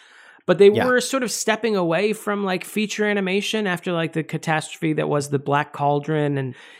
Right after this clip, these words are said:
Speaker 1: you know, Rescuers weren't that big of a hit. So they were sort of, like, shutting that side down. In fact, I think right before this movie came, was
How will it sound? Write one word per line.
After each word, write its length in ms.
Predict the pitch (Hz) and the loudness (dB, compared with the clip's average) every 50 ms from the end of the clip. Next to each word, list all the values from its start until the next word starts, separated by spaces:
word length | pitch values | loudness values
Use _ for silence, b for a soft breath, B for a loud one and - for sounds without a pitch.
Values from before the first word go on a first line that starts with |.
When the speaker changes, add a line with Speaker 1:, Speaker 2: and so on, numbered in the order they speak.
| b b | b b
Speaker 1:
you 140 | - 147 139 | 0 2 2
know, 100 | 135 135 | 4 4
Rescuers 800 | 131 127 147 151 - - - - 160 151 147 151 151 151 139 151 | 4 4 2 2 2 -2 -2 0 2 4 6 6 6 6 4 2
weren't 340 | 156 151 156 147 - - - | 0 0 0 -2 -4 -2 0
that 260 | 151 143 147 - - | 0 0 0 0 -2
big 120 | 156 151 | 0 0
of 80 | 156 147 | 2 2
a 60 | 151 | 2
hit. 340 | 147 143 143 151 156 156 - - | 0 0 0 -2 -2 -4 -6 -12
So 180 | - - - 180 | -10 -4 -2 0
they 120 | 170 180 | 0 2
were 100 | 175 175 | 0 0
sort 240 | 165 - 233 277 320 | -2 -2 -2 -2 -2
of, 80 | 330 254 | 0 0
like, 160 | 214 196 - | 0 0 0
shutting 400 | - - - 220 240 262 247 220 | -2 -2 -2 0 0 0 0 0
that 220 | 214 202 196 - | 0 0 0 -2
side 240 | - 202 180 180 165 | 0 0 0 0 0
down. 200 | 185 214 226 208 | 0 0 0 0
In 80 | 185 170 | -2 0
fact, 220 | - 226 233 - | -2 -2 -2 -2
I 60 | 180 | -6
think 260 | 185 - 277 262 170 | -6 -4 -4 -4 -2
right 180 | 180 220 294 285 | -2 -2 -2 -2
before 340 | - 208 - - 233 233 220 | -6 -12 -6 0 2 2 2
this 180 | 190 196 - - | 2 0 -2 0
movie 240 | 196 190 175 175 180 | 0 0 0 0 -4
came, 340 | 175 - 170 170 170 175 175 | -6 -6 -6 -6 -6 -6 -4
was 420 | 170 170 156 147 147 - - - | -2 -2 -2 -2 -4 -8 -12 -12